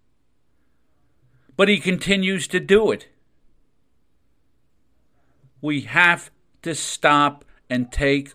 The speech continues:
a look at what we're doing and determine if there are adjustments that have to get made. And this is for the sake of the kids. I am not trying to hurt anybody here. I'm trying to inform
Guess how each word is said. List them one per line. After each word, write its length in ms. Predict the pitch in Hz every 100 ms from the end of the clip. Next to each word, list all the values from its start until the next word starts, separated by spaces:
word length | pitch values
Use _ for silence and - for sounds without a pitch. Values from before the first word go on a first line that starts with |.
| _
a 80 | 127
look 520 | 123 117 127 - - -
at 180 | 123 101
what 400 | 110 120 135 139
we're 140 | 131
doing 640 | 120 104 131 123 120 117 113 - - _
and 160 | 135 123
determine 600 | 120 - 147 147 151 143
if 160 | 139
there 160 | 131 127
are 160 | 113 113
adjustments 680 | 104 147 143 143 143 139
that 120 | 139 120
have 240 | 131 123
to 100 | 135
get 200 | 117 113
made. 320 | 127 123 120
And 120 | 120
this 160 | 156 143
is 80 | 143
for 140 | -
the 140 | 131 117
sake 640 | - - 175 175 151 -
of 160 | 143 123
the 80 | 131
kids. 680 | - - 139 104 87 - - - - - _ _ _ -
I 180 | 160 175
am 560 | 147 147 123 120 123
not 420 | 156 170 139 - - _ -
trying 340 | 151 143 139
to 100 | 135
hurt 280 | 113 143 147
anybody 500 | 135 127 107 110 110
here. 300 | 104 117 117 117
I'm 160 | 135
trying 340 | 139 151 139 139
to 160 | 127 117
inform 680 | 107 _ - 175 190 180